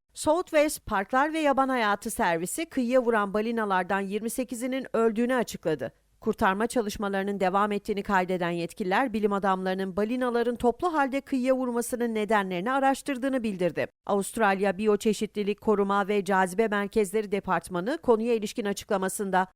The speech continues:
balinaların kıyıda beş yüz metrelik alana yayılan dört sürüden oluştuğunu açıkladı. Açıklamada bir buçuk kilometre açıklıkta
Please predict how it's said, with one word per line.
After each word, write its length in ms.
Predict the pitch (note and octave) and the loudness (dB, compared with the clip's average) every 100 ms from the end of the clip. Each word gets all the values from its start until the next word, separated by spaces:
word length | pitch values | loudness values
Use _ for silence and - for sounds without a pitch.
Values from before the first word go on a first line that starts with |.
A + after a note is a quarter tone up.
| _ | _
balinaların 760 | F#3+ G#3+ A#3 A3+ F#3 E3+ G3+ C#4+ - | 0 2 2 0 0 0 -2 -8 -6
kıyıda 480 | C4+ A#3+ G#3+ A#3 G3 | -2 0 2 2 2
beş 220 | D4 - | -4 -2
yüz 140 | C4 | -4
metrelik 460 | A#3 A#3+ B3+ A#3 - | -2 -4 -2 -4 -2
alana 300 | G#3+ A3 A3 | 0 0 0
yayılan 540 | A3 G#3+ G#3 G3+ G#3 - G3 | 0 0 0 0 -2 -8 -2
dört 220 | G#3 E4+ - | 2 2 0
sürüden 440 | - B3+ A#3 B3 | -4 -2 0 0
oluştuğunu 480 | A3+ A3 - A#3 G#3+ | 0 -2 -4 -4 -2
açıkladı. 560 | F3+ G#3 - F3 D3+ - _ | -2 -4 -4 -2 -2 -8 _
Açıklamada 760 | F#3 G3 - F#3 D#3 D3+ A#3+ A#3 | -6 -4 -2 0 0 0 0 0
bir 160 | B3 | -4
buçuk 260 | A#3 - - | -6 -6 -4
kilometre 440 | A#3 A3 A3 C4 | 0 0 0 0
açıklıkta 640 | G3+ - A3 F#3+ - E3 | -2 -2 -6 -6 -2 -2